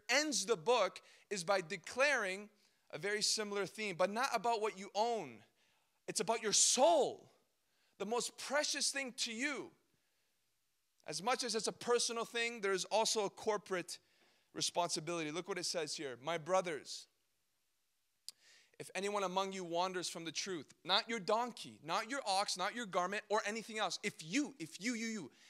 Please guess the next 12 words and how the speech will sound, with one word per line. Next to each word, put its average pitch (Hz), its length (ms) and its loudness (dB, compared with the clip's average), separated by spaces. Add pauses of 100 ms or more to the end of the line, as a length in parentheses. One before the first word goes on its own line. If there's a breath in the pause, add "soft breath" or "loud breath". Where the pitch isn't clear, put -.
(140 loud breath)
if - 260 -6
you 202 260 -6
wander 226 420 0
away 202 240 0
from 196 160 -10
the 175 60 -8
truth 160 520 -4 (1500)
and 160 140 -8
someone 220 480 2
brings 196 320 0
him 180 120 -6
back 156 560 -2